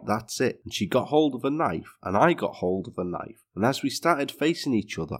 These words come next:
I stabbed her. She was going on and on, and I felt under pressure. I felt my anger rise. I said I'd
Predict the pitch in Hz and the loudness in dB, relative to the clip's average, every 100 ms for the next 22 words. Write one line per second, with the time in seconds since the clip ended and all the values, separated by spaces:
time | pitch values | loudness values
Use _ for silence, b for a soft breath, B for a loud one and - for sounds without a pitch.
0 | - 110 - - 104 117 - 87 - _ | -6 -6 -6 -2 2 2 0 -4 -4 _
1 | _ _ _ b b - 127 120 110 123 | _ _ _ b b -6 -2 -2 0 4
2 | 113 104 135 156 139 101 107 127 101 - | 4 4 4 2 2 2 4 2 0 -4
3 | b b - 95 - 131 139 120 107 98 | b b -6 -6 -2 2 2 2 2 2
4 | 87 - 127 123 90 80 _ _ - 113 | -2 -4 -4 -2 -6 -6 _ _ 0 0
5 | 104 107 117 131 113 101 92 87 87 - | 2 4 4 4 2 2 2 -2 -4 -6
6 | 85 - 120 117 95 | -6 -4 -4 -4 -6